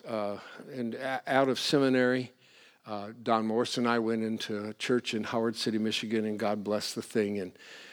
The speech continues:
really made an impact in the city there while we were in school. And then we came to Federated in nineteen seventy. And we walked right into a, just a gold mine of God's blessing. And, uh,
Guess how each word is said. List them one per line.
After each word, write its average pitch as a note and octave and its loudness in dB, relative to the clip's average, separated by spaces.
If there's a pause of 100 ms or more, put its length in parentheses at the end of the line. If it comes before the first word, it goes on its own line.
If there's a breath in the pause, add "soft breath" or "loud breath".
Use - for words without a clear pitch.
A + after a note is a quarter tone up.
(140 loud breath)
really B2 6
made A2+ 2
an A2 0
impact G#2 -2
in G#2 -2
the G#2 -4
city G#2 2
there G2+ -2
while G2 -2
we A2 0
were G#2+ -4
in G#2+ -4
school. G#2 0
And G#2 -4
then A#2 0
we A2 0
came A2+ -2
to A2 -6
Federated G2 -2
in G2+ -8 (120)
nineteen G2+ -6
seventy. G2 -4 (720 loud breath)
And C3+ 4
we D3 10
walked C#3 4
right C#3+ 2
into A#2+ 2
a, F#2 -4 (520 loud breath)
just C#3 -4
a F#2 -2 (340)
gold B2 4
mine G#2 0
of G#2 -8
God's G2+ -4
blessing. A2+ -6 (960)
And, G#2+ -6
uh, G#2 -4